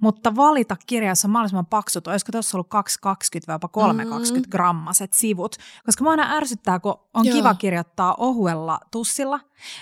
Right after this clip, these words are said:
Speaker 1: mut sit se tulee läpi siitä ja sit sinne toiselle sivulle ei voi kirjoittaa. Niin kun se on paksu se sivu, niin sitten ei näy läpi.
Speaker 2: Mut tarkoititko sä, että on kiva kirjoittaa paksulla tussilla?
Speaker 1: Ei vaan niinku o-,
Speaker 2: Ohuella
Speaker 1: niin, ohuella,
Speaker 2: tussilla.
Speaker 1: siis tussilla,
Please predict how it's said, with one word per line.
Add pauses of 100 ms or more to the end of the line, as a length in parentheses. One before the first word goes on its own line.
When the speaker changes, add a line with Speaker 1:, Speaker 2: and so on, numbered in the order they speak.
(100)
Speaker 1:
mut
sit
se
tulee
läpi
siitä
ja
sit
sinne
toiselle
sivulle
ei
voi
kirjoittaa. (300)
Niin
kun
se
on
paksu
se
sivu,
niin
sitten
ei
näy
läpi. (300)
Speaker 2:
Mut
tarkoititko
sä,
että
on
kiva
kirjoittaa
paksulla
tussilla? (280)
Speaker 1:
Ei
vaan
niinku
o-,
Speaker 2:
Ohuella
Speaker 1:
niin,
ohuella,
Speaker 2:
tussilla.
Speaker 1:
siis
tussilla,